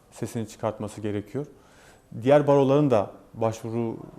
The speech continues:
yapılan diğer baroların da sesini çıkartması gerekiyor. Gerek, görevlerinin gereklerini yerine getirmeleri gerekiyor. Aslında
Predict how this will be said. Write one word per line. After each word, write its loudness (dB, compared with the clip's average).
yapılan -4
diğer 2
baroların 0
da -4
sesini -12
çıkartması -12
gerekiyor. -6
Gerek, 0
görevlerinin 4
gereklerini 0
yerine 0
getirmeleri -6
gerekiyor. -10
Aslında -2